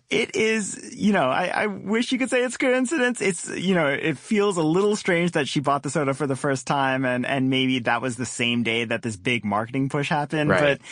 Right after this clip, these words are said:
Speaker 1: you know, realistically, the odds are against that. I, I mean, the major data companies gather an insane amount of information about their users. And most folks know that search engines like Google or Bing or Yahoo, like, they keep track of what we search for. But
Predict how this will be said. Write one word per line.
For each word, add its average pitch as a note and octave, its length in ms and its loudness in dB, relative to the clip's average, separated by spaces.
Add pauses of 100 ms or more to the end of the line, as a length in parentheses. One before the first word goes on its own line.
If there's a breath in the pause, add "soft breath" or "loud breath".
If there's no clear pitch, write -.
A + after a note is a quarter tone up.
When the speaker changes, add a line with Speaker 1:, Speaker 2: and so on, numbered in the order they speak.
(200 loud breath)
Speaker 1:
you B3 100 0
know, C4+ 100 2
realistically, A3+ 640 0
the A#2+ 120 0
odds B2 280 0
are A2 80 0
against G2+ 400 -2
that. G2+ 340 0
I, D3+ 300 0
I F3 40 0
mean, G3+ 200 0
the F3+ 80 0
major G3 380 0
data D#3+ 300 0
companies D#3+ 500 0
gather C3 340 0
an B2 120 0
insane C3+ 840 -2
amount C3+ 280 2
of B2+ 80 -2
information B2 520 0
about A2 200 0
their G#2+ 100 -2
users. G#2 560 0
And A#2 240 -2 (420 loud breath)
most D#4+ 220 0
folks A3+ 260 0
know D#3 160 2
that C3+ 100 0
search C3 300 0
engines A#2+ 340 0
like G#2 220 -4
Google G3+ 560 0
or B2+ 100 2
Bing F#3+ 540 2
or A#2 200 2
Yahoo, F3 760 0
like, E3+ 200 0
they C4 100 0
keep G4+ 200 -6
track E3 360 -2
of C#3 120 -4
what C3+ 140 -2
we A#2+ 100 0
search F#3 300 -4
for. A2+ 300 -2 (380 loud breath)
But G3+ 160 -2